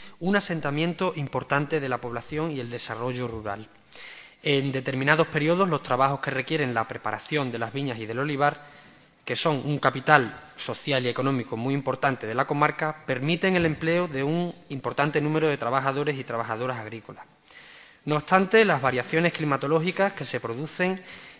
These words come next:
influyen de una manera directa sobre la producción de uvas y aceitunas y ocasionan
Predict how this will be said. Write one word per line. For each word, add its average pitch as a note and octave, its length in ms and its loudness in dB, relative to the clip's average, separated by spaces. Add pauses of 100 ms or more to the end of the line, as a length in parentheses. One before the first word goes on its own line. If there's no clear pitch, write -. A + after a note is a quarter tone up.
influyen G3+ 720 4
de D3+ 80 4
una F#3 180 6
manera F3+ 380 6
directa D#3+ 480 0
sobre C#3 260 0
la B2 160 4
producción B2+ 560 0
de C3+ 100 2
uvas C#3+ 220 0
y C#3+ 60 0
aceitunas D#3 560 -2
y C#3+ 60 0
ocasionan F#3+ 600 2